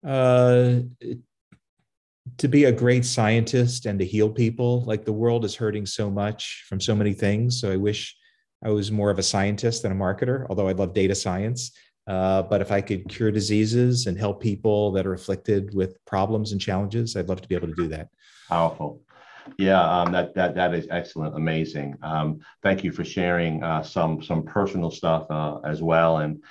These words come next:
Speaker 2: uh, so thirty-second wrap up, um, uh, the InVision app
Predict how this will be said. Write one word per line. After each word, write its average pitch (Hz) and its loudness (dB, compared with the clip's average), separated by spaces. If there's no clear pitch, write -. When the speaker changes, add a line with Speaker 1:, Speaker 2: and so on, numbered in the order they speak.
Speaker 2:
uh, 98 4
so 127 2
thirty-second 156 4
wrap 156 4
up, 202 2
um, 107 0
uh, 98 0
the 98 -2
InVision 120 -2
app 117 -2